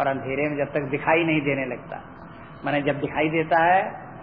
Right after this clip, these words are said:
लेकिन सूर्य डूबने लगता है, उस समय संध्या वंदन शुरू करते हैं। और संध्या वंदन करते करते, माने, आधे घंटे के करीब लगभग या घंटे भर के बीच में तब तक सूर्य बिल्कुल अस्त भी हो जाता है और फिर अंधेरा भी होने लगता है,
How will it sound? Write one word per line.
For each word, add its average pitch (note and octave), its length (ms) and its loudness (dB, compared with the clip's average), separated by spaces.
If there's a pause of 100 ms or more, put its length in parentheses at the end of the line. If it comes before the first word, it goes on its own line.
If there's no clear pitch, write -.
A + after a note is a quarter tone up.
(120)
लेकिन C#3 200 -2
सूर्य C#3+ 280 -4
डूबने C#3 340 0
लगता D#3+ 300 0
है, E3 80 4
उस C#3+ 120 -4
समय D3 200 -2
संध्या C#3 320 -2
वंदन C#3 260 -2
शुरू C#3 240 -6
करते D#3 300 -2
हैं। G3 380 -2 (340)
और C3+ 80 0
संध्या C#3 300 0
वंदन C3+ 300 -2
करते C#3 280 -2
करते, C#3 260 -4
माने, F3+ 260 -2
आधे C#3+ 260 2
घंटे C#3 320 -2
के - 180 -14
करीब C3+ 220 -2
लगभग C3+ 400 -2
या C#3 100 0
घंटे B2+ 280 -4
भर C3+ 120 0
के C3+ 160 -8
बीच B2+ 260 -6
में E3 460 0 (440)
तब C#3 40 2
तक C#3 200 -2
सूर्य C#3 240 -4
बिल्कुल C3 280 -4
अस्त C3 240 -2
भी D#3+ 100 2
हो E3 140 4
जाता E3 280 4
है F3 380 4 (500)
और C#3+ 200 6
फिर C#3+ 300 0
अंधेरा C#3 420 -2
भी D3+ 100 0
होने D#3 220 2
लगता D#3+ 300 2
है, F3+ 540 4